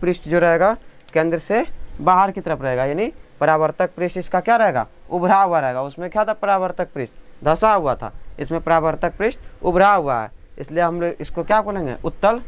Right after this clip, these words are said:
दर्पण, convex mirror, ठीक। उभरा हुआ रहे तो इसे उत्तल दर्पण कहते हैं। उभरा हुआ है, उठा हुआ है, जिसका उठा हुआ रहे, ठीक,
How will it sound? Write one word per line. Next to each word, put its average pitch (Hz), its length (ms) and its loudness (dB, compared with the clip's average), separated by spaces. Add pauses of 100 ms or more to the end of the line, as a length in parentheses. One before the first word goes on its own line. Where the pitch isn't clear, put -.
दर्पण, 147 380 0
convex 160 540 0 (300)
mirror, 156 300 2 (840)
ठीक। 233 180 0 (960)
उभरा 156 260 2
हुआ 180 180 2
रहे 190 220 2 (220)
तो 165 80 -2
इसे 214 280 -2 (220)
उत्तल 165 280 -2
दर्पण 151 280 0
कहते 127 260 -4
हैं। 123 140 -4
उभरा 160 260 2
हुआ 208 260 2
है, - 80 0
उठा 185 360 -2
हुआ 185 280 0
है, 170 100 -4 (300)
जिसका 151 300 -2
उठा 190 320 0
हुआ 196 240 4
रहे, 123 200 -2 (520)
ठीक, 240 160 0